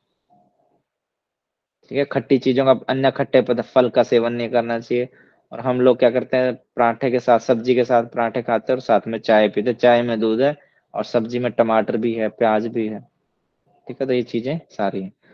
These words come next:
मांस आदि ये तो बिल्कुल भी नहीं खा सकते, इससे skin problem बहुत जल्दी होती है। और सबसे ज्यादा रोग होते हैं वो skin के ही होते हैं, अगर आप दूध के साथ नमक मिर्च वाली चीजें खाते हैं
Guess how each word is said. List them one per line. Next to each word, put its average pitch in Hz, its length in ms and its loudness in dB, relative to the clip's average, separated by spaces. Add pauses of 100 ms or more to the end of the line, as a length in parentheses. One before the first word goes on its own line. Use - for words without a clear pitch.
(260)
मांस 135 340 2
आदि 123 240 2
ये 127 140 2
तो 127 120 -4
बिल्कुल 117 540 -4
भी 123 100 0
नहीं 117 120 -4
खा 110 120 -2
सकते, 117 200 -2
इससे 117 200 -4
skin 117 300 -6
problem 113 360 -2
बहुत 107 180 -4
जल्दी 110 300 0
होती 104 260 -4
है। 117 120 -8 (400)
और 127 120 -2
सबसे 139 400 2
ज्यादा 139 280 8
रोग 139 220 8
होते 139 220 2
हैं 156 80 0
वो 165 60 0
skin 143 320 -4
के 143 140 2
ही 147 140 2
होते 131 300 2
हैं, 139 60 2
अगर 143 180 4
आप 135 80 4
दूध 131 360 -4
के 139 140 0
साथ 131 320 -2
नमक 131 360 -2
मिर्च 123 280 -4
वाली 120 240 0
चीजें 123 340 -2
खाते 110 320 -6
हैं 107 160 -6